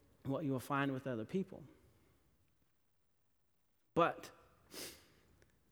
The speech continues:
I challenge you to find somebody who cares about their students more than what I do. It'd be hard to do. It's possible. It would definitely be hard to do. But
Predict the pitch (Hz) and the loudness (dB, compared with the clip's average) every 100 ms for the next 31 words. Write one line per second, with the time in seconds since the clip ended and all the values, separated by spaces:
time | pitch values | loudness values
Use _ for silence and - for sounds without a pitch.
0 | - 135 - - 190 214 170 139 135 135 | -4 -4 -2 2 6 8 8 8 6 4
1 | - 160 165 - 131 127 123 139 - 156 | 4 4 4 2 2 2 2 -2 2 2
2 | 165 139 147 135 139 - 135 127 120 - | 4 2 0 0 -6 -4 -2 0 -2 -6
3 | - - - - _ _ _ _ 143 160 | -16 -18 -20 -20 _ _ _ _ 0 4
4 | 156 139 127 123 117 110 120 123 - - | 4 2 2 0 -2 -4 -10 -14 -20 -20
5 | - _ _ _ _ _ _ _ _ _ | -20 _ _ _ _ _ _ _ _ _
6 | _ _ - 139 156 151 156 156 143 135 | _ _ -6 2 4 8 8 8 8 6
7 | 120 123 - - - 180 156 170 175 185 | 6 2 -8 -8 0 0 2 8 10 12
8 | 180 170 170 170 180 160 160 160 151 160 | 10 10 8 6 2 4 6 4 6 8
9 | 180 147 196 185 | 10 12 10 10